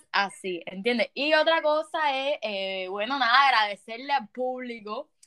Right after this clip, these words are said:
eh, silente, que no me dice directamente que está escuchando el podcast, pero lo está escuchando.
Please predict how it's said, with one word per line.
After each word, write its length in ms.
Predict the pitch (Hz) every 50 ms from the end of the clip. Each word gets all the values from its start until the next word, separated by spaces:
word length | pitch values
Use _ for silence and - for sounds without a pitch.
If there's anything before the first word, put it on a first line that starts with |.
| _ _ _ _ _
eh, 200 | - 196 214 208
silente, 840 | - - 240 233 220 214 214 220 233 240 226 - 247 254 285 285 _
que 680 | - 202 196 190 190 190 190 190 185 185 185 185 185 185 190
no 200 | 196 202 220 240
me 140 | 269 269 247
dice 220 | 254 269 254 -
directamente 600 | 269 220 208 208 208 - 254 233 220 226 240 277
que 60 | 254 214
está 200 | 196 - 202 185
escuchando 460 | - - 220 - - 214 202 214 233
el 60 | 226 -
podcast, 380 | - 202 185 180 - 226 233
pero 160 | - 226 190 170
lo 60 | 160
está 160 | 160 160 156
escuchando. 800 | - _ 196 208 202 - - 190 175 165 156 156 151 - - -